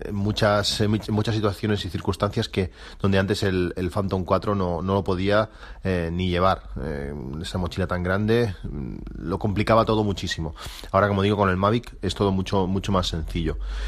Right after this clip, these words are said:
Eh, estos días van a ser días, eh, difíciles en cuanto a condiciones, eh, condiciones, eh, meteorológicas. Y hay un par de, de aplicaciones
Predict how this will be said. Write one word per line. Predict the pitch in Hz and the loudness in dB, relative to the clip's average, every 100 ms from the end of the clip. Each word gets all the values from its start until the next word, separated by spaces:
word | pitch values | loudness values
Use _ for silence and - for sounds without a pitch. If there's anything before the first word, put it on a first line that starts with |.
| - - | -2 4
Eh, | 107 107 101 101 95 92 | 6 6 4 2 0 0
estos | 107 - 123 | 2 2 4
días | 135 135 151 - | 6 4 4 4
van | 110 | 4
a | 107 | 4
ser | 117 | 2
días, | 107 113 113 117 | 2 2 2 2
eh, | 95 | 2
difíciles | 90 90 117 113 107 113 - - | 2 0 0 4 4 4 -4 -4
en | 98 | -2
cuanto | 92 98 95 92 | 2 2 2 2
a | 90 | 2
condiciones, | 98 92 85 104 92 80 - - | 2 0 0 0 0 -2 -8 -8
eh, | 80 | -6
condiciones, | 85 87 82 95 98 - | -4 -4 -2 -2 -2 -2
eh, | 90 87 82 | -2 0 -2
meteorológicas. | 80 85 87 90 95 - 90 - - - - - - - - - - - | -2 -2 2 4 2 0 -6 -8 -8 -12 -14 -16 -18 -18 -18 -16 -8 0
Y | 110 | 2
hay | 107 | 4
un | 120 | 4
par | 117 107 | 4 6
de, | 110 107 98 | 4 4 2
de | 95 | 0
aplicaciones | 90 95 90 131 127 151 | 0 0 0 2 2 0